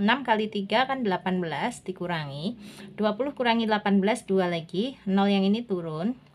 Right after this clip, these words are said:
Jadi dua puluh bagi tiga lagi enam. Enam kali tiga delapan belas, dikurangi ya. Terus dua puluh dikurangi delapan belas sini dua, nolnya turun ya. Dua puluh dibagi tiga lagi ya, enam lagi ya.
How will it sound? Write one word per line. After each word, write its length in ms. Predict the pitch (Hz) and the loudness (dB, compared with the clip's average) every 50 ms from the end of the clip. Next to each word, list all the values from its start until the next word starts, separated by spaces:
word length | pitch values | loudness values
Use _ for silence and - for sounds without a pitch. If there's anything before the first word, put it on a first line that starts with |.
| _ | _
Jadi 320 | - 180 170 170 240 240 240 | -8 -6 -6 -4 -4 -2 0
dua 160 | 220 208 202 | 2 2 2
puluh 240 | 202 220 233 254 226 | 2 0 -2 -2 0
bagi 240 | 226 196 190 202 202 | 0 0 0 0 -2
tiga 320 | - 202 190 196 190 190 | -2 -2 -2 0 0 2
lagi 320 | 190 180 175 220 247 240 | 0 0 -2 -4 -4 -2
enam. 480 | 208 196 175 156 151 151 165 214 247 - - - - - - - - _ - | 0 0 0 -2 -4 -2 0 0 0 -2 -6 -16 -20 -20 -20 -20 -16 _ -2
Enam 240 | 208 214 226 262 262 | 0 2 2 2 2
kali 160 | 233 220 214 | 2 0 0
tiga 320 | 208 208 190 196 214 233 226 | 0 -2 -2 0 0 2 2
delapan 320 | 208 196 - 190 196 190 | 0 0 2 2 2 2
belas, 560 | 180 170 156 147 147 151 175 233 240 - - | 2 0 -2 -2 0 0 0 -2 -4 -8 -12
dikurangi 640 | - 170 - 190 175 170 165 165 165 190 233 226 185 | -14 -8 -4 -4 -2 -2 -2 -2 0 0 0 0 0
ya. 160 | 185 226 330 - - _ _ _ _ _ _ _ _ _ _ _ - - - | 0 0 0 -2 -6 _ _ _ _ _ _ _ _ _ _ _ -20 -18 -10
Terus 320 | - 214 208 240 269 277 - - - - - - _ | -4 -2 0 0 0 0 -2 -8 -20 -20 -20 -12 _
dua 320 | - 208 214 208 202 - | 0 2 4 4 4 4
puluh 160 | 202 202 233 285 | 2 2 2 2
dikurangi 480 | 247 233 202 214 208 208 202 208 202 | 0 -2 -2 2 4 4 4 4 4
delapan 320 | 196 190 196 - 190 196 190 | 4 2 2 2 4 4 4
belas 160 | 190 196 196 | 4 2 2
sini 320 | - 208 202 233 254 220 | 2 2 2 2 2 0
dua, 480 | 208 190 170 160 156 160 175 214 269 262 - | -2 -2 -2 -2 0 2 2 2 2 0 -4
nolnya 400 | - 196 180 180 180 190 208 226 | -4 -2 0 0 2 0 0 0
turun 560 | 220 202 190 175 185 170 165 180 220 262 247 202 | 0 -2 -2 -2 -2 -2 -2 0 -2 -2 -2 0
ya. 240 | 202 240 247 - - - | 0 -2 -2 -4 -6 -2
Dua 240 | 202 202 196 196 - | 0 2 2 2 0
puluh 160 | 233 277 285 | -2 -4 -2
dibagi 320 | 220 220 202 202 190 196 | -2 0 0 0 0 0
tiga 320 | 202 - 202 196 185 202 196 | -2 -2 -2 0 0 2 2
lagi 320 | 196 190 196 - 294 269 | 2 0 0 -2 -2 0
ya, 80 | 196 165 | 0 0
enam 240 | 180 180 170 170 170 | 0 -2 -2 -2 -4
lagi 480 | 165 160 156 - - 180 196 214 196 | -4 -6 -6 -8 -6 -4 0 2 2
ya. 160 | 202 285 - | 2 0 0